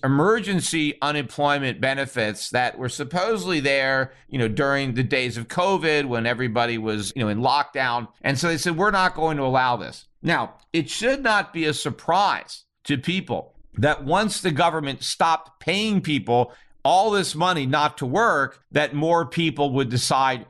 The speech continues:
to return to work. And that's what happened because the payments stopped in mid-June. So it was in late June and July that a lot of people that were highly incentivized not to work all of a sudden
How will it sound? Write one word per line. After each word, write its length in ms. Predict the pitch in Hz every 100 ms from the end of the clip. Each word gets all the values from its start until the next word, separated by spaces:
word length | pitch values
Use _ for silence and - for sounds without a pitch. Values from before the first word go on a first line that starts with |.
| -
to 100 | 131
return 400 | 127 - 127 120
to 80 |
work. 340 | 123 123 78 - -
And 160 | 143 156
that's 260 | 190 220
what 100 | 202
happened 480 | 160 196 226 147 104
because 440 | 139 131 165 143 - - _ _
the 460 | - 143 165 160 - _ _ _
payments 500 | - 202 247 202 147
stopped 580 | - - 208 190 160 -
in 200 | 170 165
mid-June. 680 | 180 175 120 170 247 214 - - _
So 260 | - 190 175
it 80 | 165
was 180 | 180 147
in 220 | 165 151
late 280 | 185 233 170
June 460 | 135 214 220 185 -
and 180 | 175 143
July 800 | 170 156 185 285 202 135 151 - - -
that 120 | 165
a 60 |
lot 260 | 165 170 214
of 140 | 233
people 520 | - 190 175 170 165 - -
that 240 | 165 165
were 300 | 160 151 - -
highly 500 | - 160 202 233 226
incentivized 920 | 170 - 190 190 151 139 131 127 - - _
not 340 | 117 170 180 -
to 60 | 165
work 540 | 147 254 190 165 - - _
all 200 | 160 202
of 80 | 240
a 40 | 190
sudden 500 | - 180 170 165